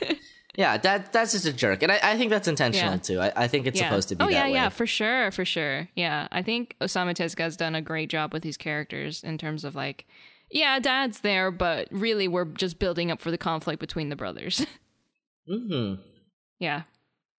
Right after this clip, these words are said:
Speaker 1: Yeah, I mean, it's, it's continuing. I,
Speaker 2: Yeah.
Speaker 1: I'm interested because it's like, it seems like, it seemed like it was, it was gonna come to, to, like, there is a little bit of a, an upwards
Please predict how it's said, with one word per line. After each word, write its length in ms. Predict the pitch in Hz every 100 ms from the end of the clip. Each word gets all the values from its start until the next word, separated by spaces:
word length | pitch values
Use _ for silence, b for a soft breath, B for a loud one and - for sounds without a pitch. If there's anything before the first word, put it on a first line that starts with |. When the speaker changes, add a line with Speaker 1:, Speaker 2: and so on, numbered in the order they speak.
| _ _ _ _ _ _
Speaker 1:
Yeah, 280 | 208 135 -
I 80 | 127
mean, 200 | 170 165
it's, 360 | 143 185 190 -
it's 200 | 196 -
continuing. 580 | 202 196 151 143 156 151 -
I, 180 | 123 131 - B B -
Speaker 2:
Yeah. 120 | 180
Speaker 1:
I'm 140 | 160 160
interested 520 | 214 196 196 160 127
because 360 | 143 147 131 117
it's 220 | 147 -
like, 340 | 139 127 - - - _ _ _ _ _ _ _ _ _ _ 143
it 140 | 151
seems 300 | - 190 202
like, 200 | 208 -
it 180 | 151 -
seemed 400 | - - 185 185
like 180 | 160 156
it 60 |
was, 220 | 135 123 -
it 100 | 131
was 160 | 117
gonna 200 | - 120
come 440 | 113 113 110 101 98 - -
to, 220 | 110 101 -
to, 180 | 104 90 - _
like, 220 | 135 127 - - b b _ _ -
there 160 | 180
is 140 | 233 302
a 60 |
little 260 | 262 175 190
bit 120 | 185
of 120 | 156
a, 300 | 131 113 - - -
an 160 | 120 -
upwards 400 | 120 139 127